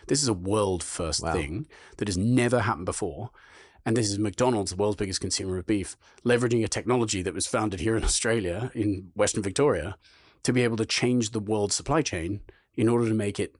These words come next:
Speaker 1: more sustainable. And so from all of these altru-,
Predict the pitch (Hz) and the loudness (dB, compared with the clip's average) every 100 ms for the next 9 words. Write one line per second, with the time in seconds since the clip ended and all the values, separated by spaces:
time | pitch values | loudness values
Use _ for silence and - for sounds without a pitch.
0 | - 104 104 95 - 101 - - _ - | -4 0 0 0 -2 -2 -4 -12 _ -20
1 | - - - - 117 113 104 101 98 123 | -20 -20 -14 -2 0 2 2 -2 0 2
2 | 135 143 123 117 110 113 - 107 | 4 4 4 2 2 2 0 -4